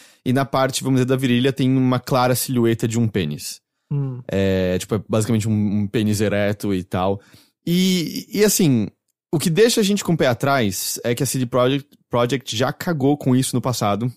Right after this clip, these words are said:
Speaker 1: Ela fez já umas piadas transfóbicas no, uma piada transfóbica no Twitter. Pediu desculpas, mas aí isso aparece no jogo agora. Tem uma série de, de questionamentos que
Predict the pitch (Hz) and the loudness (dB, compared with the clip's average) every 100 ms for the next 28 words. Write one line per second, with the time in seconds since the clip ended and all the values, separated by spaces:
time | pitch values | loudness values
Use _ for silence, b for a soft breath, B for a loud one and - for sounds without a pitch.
0 | - 104 107 - 117 113 110 107 - 104 | -4 -4 -2 0 0 2 0 -2 -2 -2
1 | 98 107 101 101 98 98 104 95 98 95 | -2 -4 -6 -4 -4 -4 -4 -2 0 0
2 | 87 104 104 104 104 104 - 98 98 101 | 0 -2 -2 -2 -2 -4 -4 -4 -2 -2
3 | 104 - 101 104 117 110 b b b b | -2 -2 -4 -2 -4 -6 b b b b
4 | _ 151 214 190 - 220 220 202 175 160 | _ 0 0 0 0 0 2 2 2 2
5 | 160 165 175 156 147 147 131 127 120 113 | 2 0 0 0 0 0 2 2 2 2
6 | 120 127 - _ _ _ _ _ - - | 2 0 -4 _ _ _ _ _ -12 0
7 | 190 208 - 185 175 151 160 - - 135 | 2 2 2 2 2 0 0 -2 -4 -2
8 | 139 110 92 - - 110 | 0 0 0 -4 -2 -2